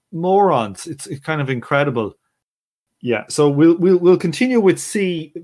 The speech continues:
for next week, and we'll go all the way to the end of chapter sixteen, which is the economic dictatorship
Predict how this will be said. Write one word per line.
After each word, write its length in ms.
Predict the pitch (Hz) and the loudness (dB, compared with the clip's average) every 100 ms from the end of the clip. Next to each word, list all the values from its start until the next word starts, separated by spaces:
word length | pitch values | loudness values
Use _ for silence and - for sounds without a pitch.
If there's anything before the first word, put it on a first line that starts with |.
| 151 | _
for 140 | 156 | -2
next 300 | 143 151 143 | 0 -2 -4
week, 220 | 147 120 - | -6 -6 -6
and 140 | 147 | -4
we'll 80 | 143 | -2
go 200 | 143 160 | 2 4
all 120 | 170 | 4
the 60 | 160 | 2
way 140 | 160 | 0
to 120 | 147 135 | 0 -4
the 180 | 135 | -2
end 260 | 147 143 127 | 0 -2 -4
of 360 | 143 135 123 - | -4 -2 -2 -4
chapter 380 | 151 139 135 120 | -6 -4 -6 -8
sixteen, 680 | 147 135 - 131 123 117 - - - _ _ | -8 -10 -8 -8 -8 -10 -12 -20 -20 _ _
which 340 | 143 139 - - | -4 -4 -6 -6
is 1040 | 156 156 135 135 143 147 151 147 139 - - _ _ | -2 0 0 0 0 0 0 0 -4 -10 -18 _ _
the 80 | 156 | -6
economic 460 | 151 160 160 147 | -4 -4 -4 -6
dictatorship 680 | 139 139 156 143 135 131 | -10 -2 0 0 -2 -8